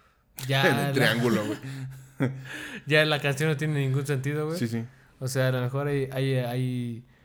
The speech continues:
Speaker 1: instrumentos no, no
Speaker 2: Ujú.
Speaker 1: malos, güey, pero, digamos, desvirtuados.
Speaker 2: Ok. No, totalmente. Me voy a ver un poco exquisito y, y selecto. Uno de mis bajistas favoritos es el bajista de Los Abuelos Cadillacs.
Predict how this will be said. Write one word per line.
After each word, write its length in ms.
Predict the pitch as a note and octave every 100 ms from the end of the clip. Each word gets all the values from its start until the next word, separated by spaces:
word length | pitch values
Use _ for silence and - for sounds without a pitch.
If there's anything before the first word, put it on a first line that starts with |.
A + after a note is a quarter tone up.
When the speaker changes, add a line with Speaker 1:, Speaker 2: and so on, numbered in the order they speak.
| _ _ D3
Speaker 1:
instrumentos 720 | C3+ D3+ E3 F#3 F#3+ G3 F#3+
no, 300 | F#3+ F#3+ G3
no 140 | F#3+ F#3+
Speaker 2:
Ujú. 80 |
Speaker 1:
malos, 360 | G3+ G#3+ A3 A3
güey, 200 | A3 C#4+ - - _ _ _ _ _ _ _
pero, 420 | C#3 C3 C3 C3
digamos, 640 | B2+ B2+ D#3 E3+ D#3+ D3+
desvirtuados. 880 | C3 B2 C3 B2 - C#3+ C3 A2+ - - _ -
Speaker 2:
Ok. 140 | G2 F#2+ F#2+ _
No, 220 | D#3 D#3 A2+
totalmente. 500 | A#2 A2+ G#2+ G#2 - _ _ _ _ _ _ _ - - _
Me 100 | B2+
voy 280 | B2+ C#3+ C#3
a 180 | B2+ A#2+
ver 160 | B2 B2+
un 100 | B2
poco 160 | B2+
exquisito 720 | B2+ A#2 - C3 D3 A#3+ C4+ - -
y, 460 | G#2 G2 F#2 G2+
y 60 | G2
selecto. 640 | - G#2+ A2+ - C#3+ E3
Uno 220 | A2+ A#2 A2
de 80 |
mis 160 | G#2 G2
bajistas 400 | G#2 A2 G#2+ A2
favoritos 560 | G2+ G2+ G#2 A2 G2+ G#2+
es 160 | G2+
el 80 | G2+
bajista 480 | F#2+ A2 G2+ A2 G2
de 200 | F#2+ F#2
Los 140 | G2
Abuelos 300 | G2+ G2+ G#2
Cadillacs. 420 | B2 C3+ D#3+ -